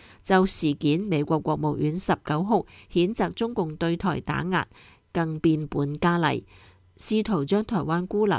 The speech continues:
於國際社會。美國國務院一名發言人向中央社表示，美國鼓勵各國擴大與台灣接觸，台灣係可靠、志同道合、民主嘅夥伴。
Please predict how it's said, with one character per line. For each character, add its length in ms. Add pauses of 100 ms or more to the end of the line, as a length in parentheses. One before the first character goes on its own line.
於 160
國 260
際 180
社 240
會。 300 (400)
美 180
國 160
國 200
務 200
院 160
一 80
名 240
發 200
言 180
人 260
向 260
中 220
央 200
社 240
表 200
示， 260 (320)
美 160
國 180
鼓 240
勵 200
各 160
國 320
擴 200
大 220
與 200
台 120
灣 260
接 140
觸， 260 (380)
台 120
灣 240
係 220
可 240
靠、 300 (260)
志 240
同 300
道 180
合、 200 (300)
民 260
主 140
嘅 200
夥 240
伴。 320